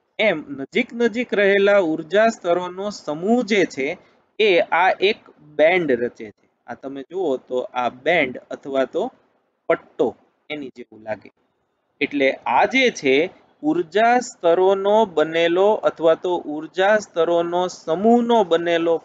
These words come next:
પટ્ટો જે છે એને આપણે એનર્જી બેન્ડ અથવા તો ઉર્જા પટ એવું કહેશું. એનર્જી બેન્ડ અથવા તો ઉર્જા પટ.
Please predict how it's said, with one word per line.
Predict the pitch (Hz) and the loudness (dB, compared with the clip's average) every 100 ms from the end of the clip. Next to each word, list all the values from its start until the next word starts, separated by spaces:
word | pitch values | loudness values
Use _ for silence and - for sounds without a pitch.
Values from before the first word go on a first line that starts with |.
| _ | _
પટ્ટો | 170 - _ 240 | -8 -8 _ 2
જે | 214 175 143 | 2 2 0
છે | - 127 170 _ _ _ _ | -4 -8 -8 _ _ _ _
એને | 139 196 226 | -2 0 2
આપણે | 160 - 131 151 233 _ _ _ _ _ _ _ 139 | 0 0 -2 -2 -4 _ _ _ _ _ _ _ -4
એનર્જી | 135 170 202 202 170 143 170 165 | -2 2 2 2 -2 -8 -6 -6
બેન્ડ | 143 156 147 113 104 _ _ _ _ - | 0 0 0 -2 -12 _ _ _ _ -10
અથવા | 135 170 202 190 | -10 -2 0 0
તો | - 135 135 - | -2 -4 -4 -6
ઉર્જા | 156 175 147 156 147 | -8 -10 -2 0 0
પટ | - 160 139 - _ - | 0 -2 -2 -6 _ -12
એવું | 123 107 _ | -12 -12 _
કહેશું. | 107 - _ _ _ _ _ _ _ _ _ | -20 -20 _ _ _ _ _ _ _ _ _
એનર્જી | 131 147 151 147 151 | -18 -14 -14 -14 -16
બેન્ડ | 131 135 131 | -14 -14 -16
અથવા | 127 123 123 117 | -20 -20 -18 -18
તો | - 214 269 _ _ | -16 -18 -18 _ _
ઉર્જા | 143 139 _ 117 | -18 -18 _ -16
પટ. | _ | _